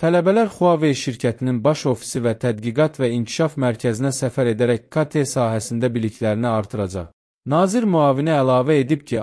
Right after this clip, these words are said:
Azərbaycan hökuməti rəqəmsal sahənin modernləşdirilməsi üçün mühüm təşəbbüslər həyata keçirir. Xüsusilə iki min iyirmi beş, iki min iyirmi səkkizinci illər üçün qəbul edilən süni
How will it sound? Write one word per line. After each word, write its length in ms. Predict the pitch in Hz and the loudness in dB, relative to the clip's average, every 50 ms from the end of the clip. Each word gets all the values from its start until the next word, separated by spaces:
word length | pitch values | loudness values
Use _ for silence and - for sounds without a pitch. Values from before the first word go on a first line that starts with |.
| 107 120 | 0 -2
Azərbaycan 560 | 120 120 139 135 127 139 143 143 180 202 175 156 | 0 2 0 2 2 2 2 2 2 2 2 2
hökuməti 500 | 147 139 - 139 131 123 113 - 147 139 | 0 0 -2 -2 -2 -2 -2 -2 0 0
rəqəmsal 480 | 131 123 110 120 117 110 - - 160 151 | 0 0 0 0 -2 -2 -2 -2 -2 -2
sahənin 560 | - - 143 127 120 113 117 117 127 127 123 117 | -2 0 0 0 2 0 0 -2 -2 -2 0 0
modernləşdirilməsi 1080 | 120 120 110 120 110 110 107 107 104 - - - 110 107 104 107 107 - - 165 156 | 0 0 2 0 0 0 0 -2 -2 -4 -6 -6 -4 -4 -2 -2 -4 -2 -2 -2 -2
üçün 240 | 139 - - 147 139 | -2 -2 -4 -2 -2
mühüm 320 | 127 123 127 123 165 190 175 - | 0 0 0 2 0 0 0 -2
təşəbbüslər 720 | - 135 123 - 135 113 107 107 104 - - 147 135 113 117 | -4 -4 -2 -2 -2 -2 -4 -6 -8 -2 0 0 0 0 0
həyata 320 | 110 107 101 - 117 107 | -2 -2 -2 -2 -4 -6
keçirir. 480 | - 110 98 - - 101 87 85 82 - _ _ _ _ _ _ _ - | -4 -6 -6 -6 -8 -8 -8 -10 -10 -14 _ _ _ _ _ _ _ -16
Xüsusilə 460 | - - 220 220 - - 262 226 180 160 151 | -8 -4 -4 -2 -2 0 2 2 4 2 2
iki 220 | 147 - - 226 214 | 0 -2 0 0 2
min 100 | 202 180 156 | 2 2 4
iyirmi 320 | 147 143 139 131 127 127 117 110 123 | 2 2 2 2 0 0 0 0 0
beş, 220 | 160 165 160 165 | 0 0 -2 -4
iki 200 | 156 - - 185 175 | -8 -4 -2 0 0
min 140 | 165 156 143 | 2 2 2
iyirmi 320 | 135 135 135 127 131 135 | 2 2 2 2 0 0
səkkizinci 680 | 123 127 - 127 110 - - 120 113 123 120 120 139 143 135 | -2 -2 -2 -4 -4 -6 -8 -6 -4 -4 -2 0 2 2 2
illər 300 | 123 127 143 143 127 120 | 4 4 2 2 2 -2
üçün 240 | - - 123 113 101 | -4 -4 -4 -2 0
qəbul 380 | 117 117 120 120 147 175 170 147 | 0 0 0 2 2 2 2 0
edilən 260 | 123 120 127 127 123 | 0 0 -2 -2 -2
süni 300 | 117 - - 127 127 | -2 -4 -4 -2 -2